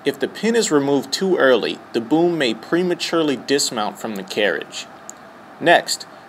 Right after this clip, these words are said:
disconnect the hydraulic valves from the boom and turn the ball valves off. Pull the red lock bar outward away from the mast. The forklift may now be backed away from the boom in stand.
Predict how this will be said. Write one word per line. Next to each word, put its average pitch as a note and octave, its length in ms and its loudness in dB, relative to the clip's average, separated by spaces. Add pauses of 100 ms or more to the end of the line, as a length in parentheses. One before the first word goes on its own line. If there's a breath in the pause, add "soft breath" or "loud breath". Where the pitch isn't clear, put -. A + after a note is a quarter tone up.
disconnect E3+ 640 2
the C3+ 100 0
hydraulic A#2+ 640 2
valves F2+ 480 0
from B2 240 -6
the A2+ 80 -2
boom A2 540 -2
and G#2 200 -4
turn D#3+ 380 -2
the C3+ 80 0
ball C3 480 6
valves A2 580 4
off. F#2 460 4 (460 loud breath)
Pull F#3 240 6
the F#3+ 120 2
red C#3 320 6
lock B2 320 2
bar A2+ 300 4
outward C#3 380 4
away A2+ 240 2
from D#3 240 -6
the C#3+ 80 -4
mast. F#2+ 560 -2 (340 loud breath)
The B2+ 80 -2
forklift D3 680 -2
may A2 200 -4
now A2 320 2
be A#2+ 180 -4
backed G#2 400 0
away G#2 320 0
from G#2+ 220 -10
the G2 80 -6
boom G2+ 400 -6
in F2+ 240 -12
stand. - 460 -8